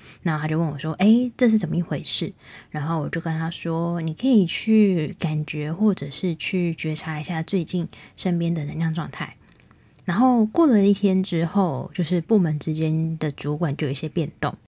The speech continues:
隔天，好，他的同事的手链也突然就断掉。这一切的巧合就让人觉得，天哪，是不是有什么事情要发生了？好，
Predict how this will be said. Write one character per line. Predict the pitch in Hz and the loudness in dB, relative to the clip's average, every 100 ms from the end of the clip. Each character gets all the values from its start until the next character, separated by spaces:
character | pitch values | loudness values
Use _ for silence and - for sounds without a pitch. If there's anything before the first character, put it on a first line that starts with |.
| _ - | _ -2
隔 | 175 180 | 2 4
天， | 190 - 214 220 226 - _ | 2 4 6 6 2 -6 _
好， | - 160 147 | -6 -6 -4
他 | 170 | -4
的 | 156 | -6
同 | - 143 143 | -6 -6 -6
事 | 151 196 | -2 -2
的 | 170 143 131 | -2 -2 -4
手 | - 143 147 | -4 -4 -2
链 | 175 156 151 - _ - | -4 -4 -6 -18 _ -10
也 | 151 | -8
突 | - 190 | -2 0
然 | 156 156 | 0 -2
就 | 151 | -4
断 | - 135 | -4 -4
掉。 | - 139 - _ - - | -6 -8 -10 _ -20 -2
这 | 233 | 0
一 | 170 | 2
切 | 180 - - 214 | 0 0 4 4
的 | 175 165 | 4 0
巧 | 165 - 170 | -4 -2 -2
合 | 151 - 156 | -2 -4 -2
就 | 170 | 0
让 | 180 170 | 2 2
人 | 156 160 | 0 -2
觉 | 151 | -6
得， | 160 160 160 - - | -6 -6 -8 -12 -12
天 | - 233 | 2 4
哪， | 233 170 151 | 6 4 -2
是 | - 214 | 2 2
不 | |
是 | 180 190 | 4 2
有 | 165 170 | 2 2
什 | 175 | 0
么 | 151 156 | -2 0
事 | 208 | 2
情 | 175 - 151 | 2 0 -2
要 | 160 | -2
发 | 160 165 165 | -2 -4 -6
生 | - 165 165 | -4 -2 -2
了？ | 165 - - - - - | -2 -6 -14 -20 -20 -20
好， | - - | -16 -16